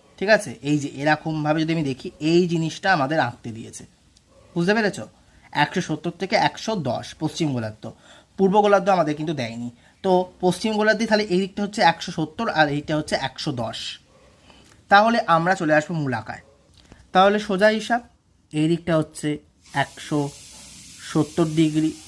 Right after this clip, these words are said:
পশ্চিম, তাহলে এটা হচ্ছে একশো ষাট ডিগ্রি পশ্চিম, এরম করে বাকিটা আমরা লিখে নেব। এই যে লেখা কমপ্লিট, একশো সত্তর, একশো ষাট, একশো পঞ্চাশ, একশো চল্লিশ, একশো তিরিশ, একশো কুড়ি, একশো দশ।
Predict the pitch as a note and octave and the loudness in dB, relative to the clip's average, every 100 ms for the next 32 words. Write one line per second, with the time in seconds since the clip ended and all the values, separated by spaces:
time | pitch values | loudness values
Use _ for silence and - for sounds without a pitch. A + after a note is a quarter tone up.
0 | - F3 E3+ - G#3 A3+ - - - - | -4 -4 -2 -4 -4 -6 -10 -20 -20 -20
1 | - - - - - - - _ _ _ | -18 -20 -20 -20 -20 -20 -20 _ _ _
2 | - _ - D3 D3+ D3 C#3+ - - D3+ | -20 _ 0 2 4 2 -2 -8 -10 0
3 | D#3 D#3 - - C#3+ - _ _ _ _ | 2 0 -4 -4 -4 -6 _ _ _ _
4 | _ _ _ - D3+ - - D3+ D3 - | _ _ _ 0 0 0 -8 -6 -6 -8
5 | _ _ _ _ _ - - D#3 C#3+ C#3+ | _ _ _ _ _ -18 -2 2 2 2
6 | D3+ D3 D3+ D3 D#3+ - - G3 G#3+ - | -2 2 -2 0 -6 -8 -10 -8 -8 -10
7 | D#3 D#3+ E3 F3 C#3 D3+ D#3 C#3+ A#2+ A2+ | -2 -2 0 0 0 0 -2 -2 -6 -10
8 | A2 F3 _ _ - _ - - F#3 F#3+ | -12 -16 _ _ -20 _ -18 -2 0 0
9 | F#3 F#3+ F#3 F3 G3+ G#3+ - - _ E3 | 0 4 4 2 -4 -10 -14 -20 _ -4
10 | D3+ F3 - F3+ - G3+ F#3 - E3+ - | -2 -2 -6 -8 -6 2 2 2 -6 2
11 | F3+ D#3+ - E3 E3 D#3+ D#3 F3+ E3 D3 | 4 2 -2 -6 -2 -2 0 -2 -2 -6
12 | - D#3 E3 D#3+ E3+ F3+ D3 - D#3+ - | -6 -8 -4 -2 -2 -2 -2 -4 -12 -6
13 | E3 G3 G#3 C3 - D#3+ - F3+ F#3+ A#2+ | -6 -4 -2 -4 -4 -10 -6 0 0 0
14 | C3 G#2+ A#2 | -8 -10 -12